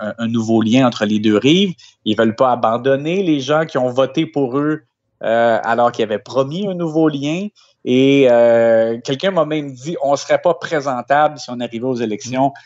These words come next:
en disant aux gens de Québec et, et de la Rive-Sud, euh, qu'il y aura pas de troisième lien. »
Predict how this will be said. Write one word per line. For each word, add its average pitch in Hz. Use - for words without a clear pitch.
en 107
disant 117
aux 113
gens 120
de 120
Québec 117
et, 110
et 113
de 113
la 107
Rive-Sud, 123
euh, 107
qu'il -
y -
aura 98
pas 113
de -
troisième 104
lien. » 123